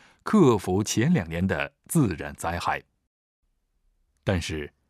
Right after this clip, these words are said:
即使红十字会以更委婉的方式处理问题，外国的帮助还是很可能遭到拒绝。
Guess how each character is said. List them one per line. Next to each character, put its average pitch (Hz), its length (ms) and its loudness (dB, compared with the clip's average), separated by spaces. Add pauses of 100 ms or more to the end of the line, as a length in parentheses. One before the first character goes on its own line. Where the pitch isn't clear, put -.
(180)
即 175 180 4
使 131 260 0
红 131 280 2
十 147 120 -2
字 139 120 0
会 85 440 -2
以 120 280 0
更 165 320 0
委 98 140 0
婉 98 140 0
的 90 60 -2
方 110 220 -2
式 85 320 -4
处 123 200 -2
理 92 120 0
问 87 180 -2
题， 73 340 -12 (340)
外 180 180 4
国 120 120 0
的 107 80 -2
帮 117 220 -2
助 73 260 -4 (160)
还 139 300 0
是 - 200 -6
很 101 240 0
可 87 180 -6
能 73 240 -10
遭 104 200 -2
到 82 120 -6
拒 110 200 0
绝。 69 300 -10